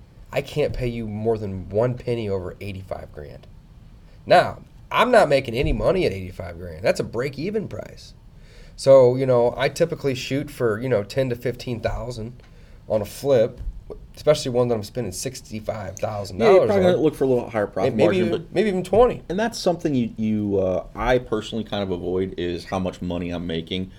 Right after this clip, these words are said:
Speaker 2: But I'll just say,
Speaker 1: I'll
Speaker 2: I,
Speaker 1: tell 'em.
Speaker 2: I just say I
Speaker 1: I'm,
Speaker 2: have to make a profit on it.
Speaker 1: I tell 'em.
Speaker 2: Like,
Speaker 1: I
Speaker 2: you
Speaker 1: say,
Speaker 2: understand
Speaker 1: "Listen."
Speaker 2: that?
Speaker 1: Well, I say, "Why don't you put a hundred thousand dollar or a hundred sixty-five thousand into this
Speaker 2: Mm-hmm.
Speaker 1: property?" They don't have it.
Speaker 2: Right.
Speaker 1: So I tell 'em, I say, "Listen, I'm here to make money." And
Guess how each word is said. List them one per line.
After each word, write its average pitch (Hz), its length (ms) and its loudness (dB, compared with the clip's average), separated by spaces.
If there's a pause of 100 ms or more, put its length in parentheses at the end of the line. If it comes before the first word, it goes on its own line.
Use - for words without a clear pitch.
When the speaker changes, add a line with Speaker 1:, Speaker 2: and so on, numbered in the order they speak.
(160)
Speaker 2:
But 104 100 2
I'll 110 60 2
just 104 120 -2
say, 107 100 0
Speaker 1:
I'll - 120 -2
Speaker 2:
I, 107 40 2
Speaker 1:
tell 110 300 10
'em. - 120 -2
Speaker 2:
I 127 80 4
just 127 160 -2
say 110 140 2
I - 200 -2
Speaker 1:
I'm, 185 80 2
Speaker 2:
have 110 180 2
to 110 60 -2
make 92 180 -2
a - 60 -6
profit - 360 -8
on - 120 -8
it. 101 40 -2
Speaker 1:
I 220 140 4
tell 185 300 6
'em. 95 80 -2
Speaker 2:
Like, 92 80 -4
Speaker 1:
I - 60 4
Speaker 2:
you - 40 6
Speaker 1:
say, 233 160 6
Speaker 2:
understand 190 200 6
Speaker 1:
"Listen." 196 180 0
Speaker 2:
that? - 360 -16
Speaker 1:
Well, 233 100 10
I 226 40 8
say, 208 360 8
"Why 151 160 4
don't 202 160 4
you 240 140 -4
put 240 180 10
a 175 80 8
hundred 120 300 4
thousand 104 420 -2
dollar 95 340 -4
or 107 160 -2
a 104 40 -4
hundred 123 180 2
sixty-five 113 440 -4
thousand 104 380 -4
into 98 140 -6
this 92 100 -4
Speaker 2:
Mm-hmm. 117 80 -4
Speaker 1:
property?" 101 320 -2 (220)
They 160 140 10
don't 214 180 6
have 160 340 0
it. - 180 -14 (320)
Speaker 2:
Right. 87 320 -4
Speaker 1:
So - 120 2
I 233 80 8
tell 269 320 4
'em, 277 100 2
I 143 60 6
say, 151 200 0
"Listen, 185 300 -2
I'm 170 160 2
here 208 160 4
to 180 100 4
make 147 280 2
money." 156 400 2
And 127 180 -4